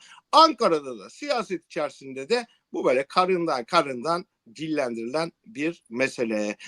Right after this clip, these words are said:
E, ateş giderek yükselecek gibi görünüyor. İsmini koyalım. İsmini daha da somut koyalım. A K P M H P restleşmesi bu. Mesajlaşması bu. Ve gittikçe büyüyecek bir kavga bu.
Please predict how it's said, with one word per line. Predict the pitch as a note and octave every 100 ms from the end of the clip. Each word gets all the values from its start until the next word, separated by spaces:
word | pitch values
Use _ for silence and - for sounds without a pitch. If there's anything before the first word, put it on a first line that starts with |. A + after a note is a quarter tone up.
| - - -
E, | C3+ C#3+ -
ateş | F#3 A3+ A3 A3 - - C#3+
giderek | E3+ A3 F#3 -
yükselecek | E3 F3+ C#3+ D#3 -
gibi | B2+
görünüyor. | B2 B2+ C3+ G3 A3 - - -
İsmini | A3+ - E4 E4
koyalım. | B3 A3 C#3+ - _ _ -
İsmini | - F3 E3+ D3+
daha | F#3 F#3
da | D#3+
somut | - A#2 G#2
koyalım. | _ B2+ A#2 D#3 A3+ _
A | C3 C#3+ C#3
K | D#3 D3
P | - G#3 G3
M | E3 C#3+
H | C#3
P | A#2 A#2 G2+
restleşmesi | A2 - B2 - C3 -
bu. | D#3 F#3 - _ - - -
Mesajlaşması | C3+ D3 E3 D#3 E3+ E3 F3 E3 F3
bu. | F#3+ G3 F#3 _ _
Ve | A2+ G#2+ E3 E3 F#3 - A2+ - _
gittikçe | C3+ E3 _ - D#4+ - F3+ C#3
büyüyecek | D#3+ D#3 C3 F3 A#3 - - -
bir | D3+ G3 F#3+ - _
kavga | - C#3 C3+ B2 A2+
bu. | A2+ A2 G#2+ G#2+ G#2+ G#2